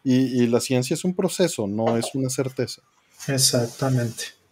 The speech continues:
Speaker 1: Eh, y eso, pues, es algo muy difícil, eh, cuando, o de entender para el público general, porque están
Speaker 2: Ujú.
Speaker 1: acostumbrados que el celular sí funciona, ¿no? Y, y esa ciencia ya está probada. Pero,
Speaker 2: Exacto.
Speaker 1: pero eso no significa que, que se vayan a aprender cosas nuevas o que lo que usamos no funcione o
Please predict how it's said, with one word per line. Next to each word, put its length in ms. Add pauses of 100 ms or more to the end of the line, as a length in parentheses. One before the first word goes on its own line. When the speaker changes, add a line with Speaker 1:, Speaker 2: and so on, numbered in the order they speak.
Speaker 1:
Eh, 240
y 240
eso, 260
pues, 140
es 100
algo 200
muy 120
difícil, 680
eh, 480
cuando, 580
o 160
de 100
entender 420
para 120
el 60
público 280
general, 360 (220)
porque 160
están 180
Speaker 2:
Ujú. 60
Speaker 1:
acostumbrados 460
que 100
el 80
celular 360
sí 140
funciona, 480
¿no? 220 (400)
Y, 280
y 40
esa 180
ciencia 380
ya 100
está 240
probada. 460 (1080)
Pero, 140
Speaker 2:
Exacto. 280
Speaker 1:
pero 120
eso 160
no 80
significa 500
que, 300
que 140
se 160
vayan 240
a 20
aprender 340
cosas 320
nuevas 520
o 80
que 260
lo 160
que 140
usamos 640
no 120
funcione 600
o 120